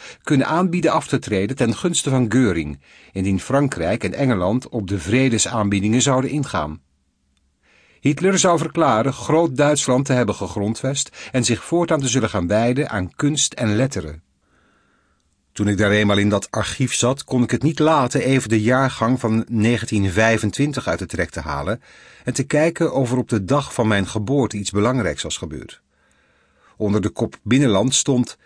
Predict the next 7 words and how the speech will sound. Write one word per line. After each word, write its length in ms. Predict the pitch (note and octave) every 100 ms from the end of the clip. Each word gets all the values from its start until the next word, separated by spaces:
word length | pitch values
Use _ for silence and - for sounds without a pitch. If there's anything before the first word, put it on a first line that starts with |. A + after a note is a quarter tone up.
| _ _ _ -
"Nieuwe 360 | A2 F3 F3+
aanvallen 560 | - D3 C#3 B2 A#2+ -
in 160 | A2+
Attier" 520 | G#2 - A2 E2+ D2 - _ _ _ _
en 160 | - G2
onder 300 | G#2+ G2+ F#2+
Sport: 460 | - D#3+ F#3 -